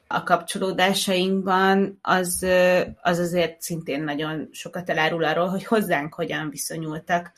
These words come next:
az elsődleges gondozóink, vagy felnövés történetünk során azok, akikhez érzelmileg, ö, kapcsolódtunk. Ugye itt elsősorban a szülőkre gondolok, de hogy ez aztán még változhat, és hogyha tőlünk is folyamatosan azt, ö,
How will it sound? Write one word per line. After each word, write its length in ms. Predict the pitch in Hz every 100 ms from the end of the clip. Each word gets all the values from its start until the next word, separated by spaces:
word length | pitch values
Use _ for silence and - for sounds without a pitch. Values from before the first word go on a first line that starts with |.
| - - _
az 200 | - 170
elsődleges 720 | 151 135 - 175 - - 165
gondozóink, 580 | 175 170 170 165 165 160
vagy 220 | 156 156
felnövés 500 | - 165 156 151 156
történetünk 840 | - 170 165 147 160 _ _ 160 170
során 360 | - 147 143
azok, 280 | 160 165 170
akikhez 460 | 175 - - 180 170
érzelmileg, 720 | 165 160 160 170 170 170 165 - - - _
ö, 300 | 175 170 160 -
kapcsolódtunk. 840 | 175 - - 180 175 175 180 180
Ugye 180 | 180 160
itt 180 | 160 156 -
elsősorban 720 | - 170 - - 185 175 160
a 40 | 160
szülőkre 520 | - 180 175 180 180
gondolok, 560 | 180 180 180 180 180
de 100 | 175
hogy 200 | 170 175
ez 140 | 160 156
aztán 360 | - - 170
még 280 | 165 160 160 _ - - -
változhat, 600 | 185 180 180 233 220 214
és 140 | 190
hogyha 220 | - 202 202
tőlünk 420 | 220 202 175 175
is 220 | 175 - - - -
folyamatosan 720 | - 185 165 156 170 - 165
azt, 380 | 143 - - -
ö, 260 | 165 160